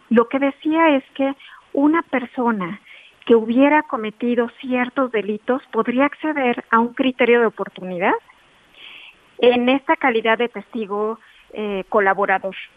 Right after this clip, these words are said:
facilitando información para la investigación, para desentrañar toda una red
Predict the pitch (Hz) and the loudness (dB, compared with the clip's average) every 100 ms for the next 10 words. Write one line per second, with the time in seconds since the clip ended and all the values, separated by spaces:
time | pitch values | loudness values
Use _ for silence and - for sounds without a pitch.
0 | _ _ _ 240 220 233 214 233 233 240 | _ _ _ -2 0 -2 -4 -2 -2 -4
1 | - 208 202 208 254 262 254 254 226 196 | -8 -8 -8 -8 -4 0 0 0 0 0
2 | 202 190 190 220 202 202 277 294 277 208 | -4 -8 -6 -2 -2 -2 0 0 2 0
3 | 196 - 202 - 208 214 233 240 - 240 | -2 -6 -10 -2 -2 2 2 2 0 -4
4 | 233 220 208 202 | -2 -2 -2 -4